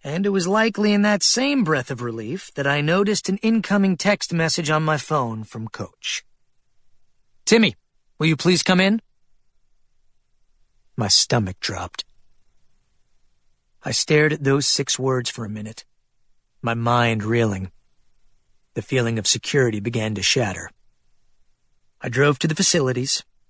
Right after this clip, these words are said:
trying to stay above the mental fray. In moments like these, there's such a temptation to get caught up in the unknown,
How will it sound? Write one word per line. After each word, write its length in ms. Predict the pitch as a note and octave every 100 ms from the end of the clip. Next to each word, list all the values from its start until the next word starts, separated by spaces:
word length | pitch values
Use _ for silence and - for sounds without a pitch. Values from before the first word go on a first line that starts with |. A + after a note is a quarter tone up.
| _
trying 320 | - C3+ C3 C3
to 80 |
stay 300 | A#2+ - D3
above 440 | C#3+ C3+ E3+ D#3 C3
the 80 | C3+
mental 400 | D3 D3 B2+ A2+
fray. 460 | - C#3+ F#2+ - _ _ _ _ _ _ _ _ _ _
In 120 | D3 D#3+
moments 400 | F#3 G3+ F3+ E3
like 220 | D#3 C#3
these, 440 | C#3+ A2+ F2+ - _ _ _ _ _
there's 240 | B2 B2+ -
such 300 | - E3 G3+
a 60 |
temptation 680 | - D3 C3+ C3 C3 - A#2+
to 60 |
get 240 | A2+ A2 -
caught 300 | - C#3+ C3+
up 180 | B2 A#2
in 80 |
the 120 | A2+ -
unknown, 560 | C3+ A#2+ A2+ G2 F2